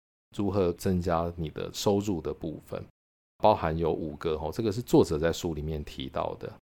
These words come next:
第一个呢，就是出售你的时间或者是专长。第二个呢，是出售一种技能或者是服务。第三呢，是教课。第四呢，是销售一种产品。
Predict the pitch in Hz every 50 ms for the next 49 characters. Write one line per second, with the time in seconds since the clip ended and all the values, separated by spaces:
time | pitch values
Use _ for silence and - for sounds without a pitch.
0 | _ _ _ _ _ _ _ _ _ - 135 131 131 135 131 123 123 104 95 92
1 | 92 90 87 85 85 85 101 120 - - - 98 87 - - 98 87 82 - -
2 | - - - - 120 123 - - 131 113 95 82 78 73 71 - - 78 71 -
3 | - - - 80 78 80 - 92 87 87 90 98 - - - 98 80 - 76 -
4 | - 82 - - - 95 87 90 95 92 - - - - - 90 - _ _ _
5 | _ _ _ _ _ _ _ - - 170 175 160 135 117 120 104 95 92 90 90
6 | 85 85 85 92 - - - 101 87 87 - - - - 107 104 - - 104 95
7 | 98 98 95 - - - - - - - - 160 120 90 82 76 69 71 78 78
8 | - - - 98 82 - - - - 87 - - - 71 69 - - 92 85 -
9 | - _ _ _ _ _ _ _ - 160 143 120 - 123 117 120 117 110 104 95
10 | 87 85 82 - - 101 82 - - - 110 104 107 107 - - - - 107 80
11 | - - _ _ _ _ _ _ _ _ 160 139 - - - 156 131 113 104 98
12 | 95 92 87 85 - - 107 87 - - 107 104 101 - - 104 90 - 104 92
13 | - 85 85 - - - - 82 76 90 101 - - 90 67